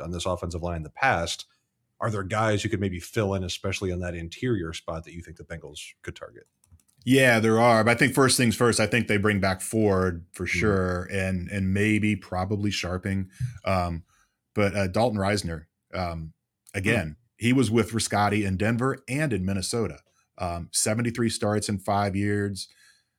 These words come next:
Speaker 2: number ten plo-, uh, pass blocking grade in twenty twenty-one, slipped to nineteenth this past year, but a guy with a lot of experience. Maybe he's gonna wanna go somewhere where, where he knows he's gonna be a starter.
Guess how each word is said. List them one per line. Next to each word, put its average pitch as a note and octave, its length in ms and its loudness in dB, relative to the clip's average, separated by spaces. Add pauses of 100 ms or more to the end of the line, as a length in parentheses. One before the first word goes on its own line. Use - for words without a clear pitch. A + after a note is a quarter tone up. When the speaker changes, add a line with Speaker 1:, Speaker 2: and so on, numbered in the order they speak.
(280)
Speaker 2:
number G2+ 240 0
ten G#2 300 -2
plo-, G2 360 -4
uh, G2 140 -4
pass G2 300 -2
blocking G2+ 360 0
grade G2+ 340 0
in F2+ 100 -2
twenty G2 260 -4
twenty-one, G2 800 0 (320)
slipped - 380 -4
to G#2+ 60 0
nineteenth G#2+ 540 0
this F#2 140 -6
past G#2 400 0
year, A2 260 2
but F#2+ 300 -2 (400)
a G2+ 80 -4
guy G#2 420 2
with G#2+ 400 -2
a G#2 80 -6
lot G2 300 0
of A2+ 80 0
experience. A2+ 920 0 (840)
Maybe G2+ 600 0
he's G#2+ 220 2
gonna G#2+ 200 0
wanna G#2+ 220 2
go G#2 200 2
somewhere G2+ 540 2
where, F#2+ 280 -2
where F#2+ 120 -6
he G#2 140 2
knows G2 380 2
he's F#2 180 0
gonna F#2 220 -2
be F#2 120 -2
a E2+ 60 -4
starter. D#2 520 -6